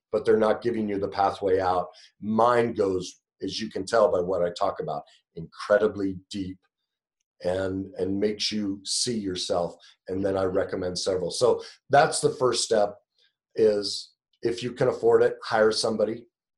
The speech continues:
to help you see it. Um, but go become an expert and get, and, and just like you're committed to the career or whatever it is in your life,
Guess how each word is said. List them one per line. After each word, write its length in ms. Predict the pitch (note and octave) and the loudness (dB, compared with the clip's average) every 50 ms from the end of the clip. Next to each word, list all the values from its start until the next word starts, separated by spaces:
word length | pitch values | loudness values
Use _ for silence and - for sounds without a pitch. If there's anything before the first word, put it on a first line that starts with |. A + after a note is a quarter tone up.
| _ _ _ - | _ _ _ -2
to 100 | - - | 0 0
help 280 | - A2+ A2+ - - | 2 2 2 0 0
you 100 | A2 A2 | -4 -8
see 280 | A2 - - - A2+ A2 | -6 -6 -4 -2 0 0
it. 140 | A2+ A2+ A2+ - - _ _ _ _ _ _ _ _ - | 0 0 -2 -8 -14 _ _ _ _ _ _ _ _ -10
Um, 500 | - F#2+ F#2+ F#2+ F#2+ F#2+ F#2 F#2 F#2 F#2 - _ _ - | -6 -6 -4 -4 -4 -4 -6 -6 -8 -10 -14 _ _ -4
but 160 | - A2 - - | -4 -2 0 2
go 180 | C3 A#2+ G#2+ | 2 2 2
become 340 | A2+ A2+ - - A#2 A2+ A2+ | 0 -6 -6 -4 -4 -2 -2
an 80 | G#2+ G#2 | -2 -4
expert 540 | G2+ G2+ - - - - F#2+ E2+ F2 - _ _ _ _ _ _ | -4 -4 -6 -8 -8 -6 -6 -6 -8 -10 _ _ _ _ _ _
and 520 | - F#2+ G2 F#2+ F#2+ F#2+ F#2+ F#2+ F#2 F#2 F#2 | -8 -6 -4 -4 -4 -4 -6 -6 -8 -10 -6
get, 260 | - A2+ G#2+ - - _ - | -2 -2 -2 -2 -4 _ -6
and, 240 | G#2+ G2+ G2 G2 G2 | -6 -4 -4 -6 -6
and 320 | - G#2 G2+ G2 F#2+ F#2 - - - _ _ | -8 -8 -6 -8 -8 -10 -14 -20 -20 _ _
just 240 | - A#2+ B2 A#2 - | -4 -2 -2 0 2
like 220 | C3 B2+ A#2 - A#2 | 2 2 2 0 -4
you're 80 | A2+ | -8
committed 420 | A2+ - - A#2 A2+ A2 A2 A2 - | -10 -6 -2 2 2 2 2 0 -4
to 100 | - G#2+ | -6 -6
the 100 | G2+ G#2 | -8 -8
career 420 | - - - A2+ A2 A2+ A2 G#2+ | -10 -8 -6 -4 -2 0 0 0
or 120 | G#2 G#2 G2+ | 0 0 0
whatever 460 | G2 G#2 G2+ G#2+ G#2+ G2+ G#2+ G#2 G#2 | 0 2 2 2 2 0 0 -2 -2
it 60 | G2+ | -2
is 220 | G#2 G#2 G#2+ - A2 | -2 -2 -4 -4 -6
in 80 | A2 | -4
your 100 | A2 G#2+ | -2 0
life, 300 | A2 A2 A2 A2 A2+ A2 | 0 0 0 0 -2 -4